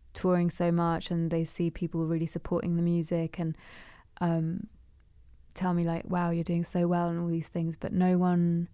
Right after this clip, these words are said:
but, you know, th-, maybe I should start showing more of the behind-the-scenes stuff, but it's way less glamorous and it's way more intense.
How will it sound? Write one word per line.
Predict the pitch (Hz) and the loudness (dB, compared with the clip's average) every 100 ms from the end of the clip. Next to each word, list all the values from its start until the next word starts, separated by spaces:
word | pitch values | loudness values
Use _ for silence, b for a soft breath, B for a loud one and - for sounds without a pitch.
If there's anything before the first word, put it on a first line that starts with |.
| b b b b b b b b - | b b b b b b b b 0
but, | 175 - | 0 4
you | 190 | 4
know, | 180 175 | 6 4
th-, | - 208 208 | 0 2 6
maybe | 277 277 | 6 8
I | 240 | 6
should | - 240 | 4 -2
start | - 208 196 | 0 0 2
showing | - 190 185 | 2 4 6
more | 180 | 6
of | 170 | 4
the | 165 | 0
behind-the-scenes | 175 160 175 165 160 - 175 175 175 | -4 0 0 0 -2 -2 0 0 -2
stuff, | - - 180 | -4 -8 -2
but | 185 170 | 2 2
it's | 175 | 2
way | 208 220 | 4 6
less | 220 196 | 6 4
glamorous | - 196 185 165 165 | 4 4 6 2 -2
and | 165 | -4
it's | 156 180 | -2 0
way | 180 | 4
more | 185 190 | 6 6
intense. | 190 208 226 226 - - | 4 4 4 4 2 -12